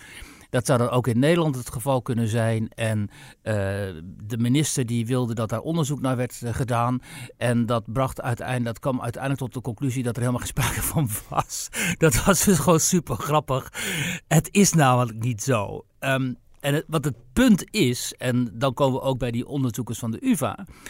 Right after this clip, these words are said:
dat is dat sinds, eh, social media vooral, en sinds er allerlei websites zijn, hè, zoals bijvoorbeeld de Post Online, dat zijn tienjarig bestaan overigens viert, en Geen Stijl en andere,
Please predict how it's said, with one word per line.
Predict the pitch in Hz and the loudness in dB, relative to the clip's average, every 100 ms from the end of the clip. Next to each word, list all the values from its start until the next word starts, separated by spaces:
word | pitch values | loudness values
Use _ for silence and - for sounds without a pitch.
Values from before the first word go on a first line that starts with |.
| 139 - | -16 -8
dat | 143 156 - | 2 2 2
is | 135 139 | -4 -4
dat | - 135 | -2 -4
sinds, | - 214 170 - - | -2 -2 0 -4 -6
eh, | 139 117 110 101 92 - - | -2 -2 -2 -4 -8 -14 -10
social | - 175 - 147 | 2 4 4 4
media | 147 185 185 123 110 | 6 6 4 2 0
vooral, | 123 - 104 110 143 | -6 -10 -12 -10 -8
en | 160 | -4
sinds | 147 208 180 151 | -2 0 0 0
er | 143 | 0
allerlei | 160 147 135 120 107 | 2 4 4 2 -2
websites | 110 208 - 165 117 104 | 0 0 2 0 0 -4
zijn, | - 107 107 | -8 -6 -6
hè, | 131 190 | -4 -2
zoals | 147 139 123 131 - | -2 -4 -4 -4 -4
bijvoorbeeld | 120 117 131 123 123 | -8 -4 -2 -2 -4
de | |
Post | 120 135 135 | -2 0 0
Online, | 139 131 139 139 135 | -2 -2 0 0 0
dat | 120 | -2
zijn | 123 | -6
tienjarig | - 135 127 120 110 | -2 0 0 0 -4
bestaan | - - 190 175 | -8 -6 -4 -2
overigens | 151 123 135 - | -4 -4 -6 -6
viert, | 139 135 127 | -4 -4 -4
en | - 117 110 - - - - - | -6 -6 -6 -10 -16 -16 -18 -12
Geen | - 180 180 | 0 2 2
Stijl | - 170 160 156 160 | 4 4 6 4 2
en | 139 143 | 0 0
andere, | 151 156 139 135 151 | 2 4 4 2 0